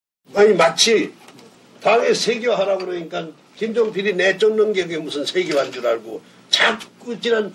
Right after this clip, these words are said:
한 달 동안은 그래, 한 달 동안은. 그럼 벌써 내가 나갈 때는 나가요. 붙더라도 나가. 그러나 나갈 이유가 없으면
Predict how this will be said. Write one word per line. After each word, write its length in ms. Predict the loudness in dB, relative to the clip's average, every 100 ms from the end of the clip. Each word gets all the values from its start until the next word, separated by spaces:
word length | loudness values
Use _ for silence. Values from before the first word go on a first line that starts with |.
| -16 -4
한 220 | -2 2
달 200 | 2 0
동안은 360 | -2 0 -2
그래, 160 | -6 -12
한 140 | -16 -8
달 180 | -8 -6
동안은. 280 | -12 -12 -20 _ -20 -20 -16 -16 -12
그럼 280 | -6 -6 -6
벌써 600 | -10 -8 -4 -2 -4 -10 -20 -20 -20 -18
내가 180 | -16 -16
나갈 360 | -16 -14 -14 -8
때는 300 | -6 -6 -8
나가요. 560 | -10 -10 -10 -8 -8 -10 -20 -20 -20 -20 -2
붙더라도 480 | -2 4 4 4 2
나가. 400 | 0 -4 -6 -10 -20 -20 -20 -20 -20 _
그러나 340 | -2 0 2 2
나갈 640 | 2 4 4 2 -2 -8
이유가 360 | -4 0 2
없으면 440 | 0 -2 -6 -6